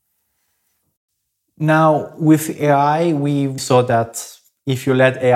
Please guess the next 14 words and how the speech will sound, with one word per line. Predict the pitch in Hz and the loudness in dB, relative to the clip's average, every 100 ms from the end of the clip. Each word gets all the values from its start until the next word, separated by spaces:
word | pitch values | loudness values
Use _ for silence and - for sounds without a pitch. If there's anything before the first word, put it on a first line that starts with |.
| 127 | 2
I | |
play | 127 - 135 131 139 | -2 -4 -2 0 0
itself | 127 - 127 139 147 - - _ _ - | -4 -2 2 2 0 -6 -20 _ _ -10
with | 123 113 | -8 -8
the | |
hide | 113 127 123 | -2 0 0
and | 127 | -4
seek, | 113 - 131 127 - | -6 -4 -4 -4 -10
with | - 110 104 - - - | -6 -6 -6 -16 -20 -6
also | 117 113 - 113 113 110 _ _ | -2 -2 -4 -4 -4 -8 _ _
playing | - 117 120 | -6 -4 -4
Dota | 117 117 117 123 113 | 0 2 2 -2 -2
and | 120 117 | -2 -2
also | 123 120 131 117 113 113 | -2 -2 0 0 2 0